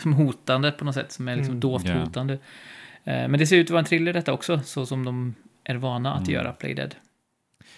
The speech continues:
Speaker 2: Fast det är inte Bladed här väl, utan det är några avhoppare från Playdead.
Speaker 3: Exakt.
Speaker 1: Okej.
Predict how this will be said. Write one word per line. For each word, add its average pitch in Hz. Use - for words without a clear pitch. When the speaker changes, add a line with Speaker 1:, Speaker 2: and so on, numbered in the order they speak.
Speaker 2:
Fast 160
det 185
är 190
inte 190
Bladed 160
här 131
väl, 175
utan 147
det 151
är 151
några 151
avhoppare 143
från 135
Playdead. 139
Speaker 3:
Exakt. 113
Speaker 1:
Okej. 139